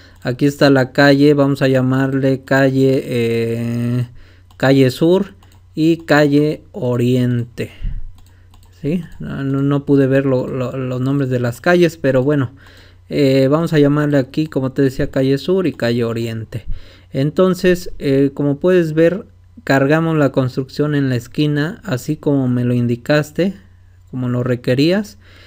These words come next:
Y vamos a comenzar entonces con lo que es el acceso. En este acceso tenemos un pequeño recibidor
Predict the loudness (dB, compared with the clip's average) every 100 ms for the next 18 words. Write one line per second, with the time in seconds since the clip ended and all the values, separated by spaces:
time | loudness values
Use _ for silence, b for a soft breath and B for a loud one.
0 | b b b -2 2 4 4 2 -2 -2
1 | 0 0 0 -2 -4 -2 -4 -2 -4 -4
2 | -6 -2 -2 -4 -4 -2 0 -2 -2 0
3 | 2 0 -2 -10 -6 0 0 0 -6 -8
4 | -8 -6 -2 -2 0 -4 -4 -10 -20 -20
5 | -20 -20 -20 -20 -20 -20 -6 -2 -2 0
6 | -2 0 0 0 -2 0 0 0 -2 -6
7 | -18 b b b b -4 -2 0 -2 0
8 | 2 2 2 2 0 -2 -2 -2 0 0
9 | 2 2 2